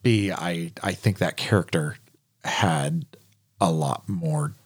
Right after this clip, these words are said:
depth than I think we maybe lingered on Neo a little too much at the, you know, at the, uh, expense of Trinity. One thing I, I was thinking about it, this film, in a way, the love story that permeates The Matrix, it, it almost does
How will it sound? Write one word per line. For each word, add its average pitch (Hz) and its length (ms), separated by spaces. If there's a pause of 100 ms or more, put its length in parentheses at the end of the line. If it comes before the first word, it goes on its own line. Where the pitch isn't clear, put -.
depth - 320
than 98 120
I 85 80
think 85 220
we 87 60
maybe 80 260
lingered 147 340
on 147 140
Neo 143 280
a 139 40
little 131 240
too - 220
much - 460
at - 160
the, - 180 (160)
you - 180
know, 73 200 (140)
at - 160
the, 76 180
uh, 131 180
expense - 540
of 143 100
Trinity. - 400 (380)
One 175 220
thing 190 240
I, 113 180
I 117 40
was 110 180
thinking 131 240
about 92 220
it, 92 100
this 110 220
film, 139 300 (680)
in 113 80
a 113 40
way, 123 180
the 104 120
love 98 260
story 85 400
that 80 260
permeates 92 400
The 95 80
Matrix, 82 420
it, - 100
it 101 280
almost 110 360
does 101 420